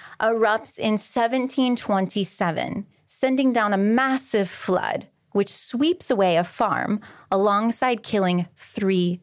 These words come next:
people. And fourth, our girl Katla blows again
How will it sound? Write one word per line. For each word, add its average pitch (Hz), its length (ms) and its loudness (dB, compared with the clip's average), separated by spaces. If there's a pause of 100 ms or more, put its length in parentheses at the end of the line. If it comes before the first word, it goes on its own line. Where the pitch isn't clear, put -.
people. - 540 -4 (840)
And 208 180 -2
fourth, 196 560 0 (440)
our 202 120 -2
girl 214 220 2
Katla 226 440 -2
blows 202 280 4
again 202 500 2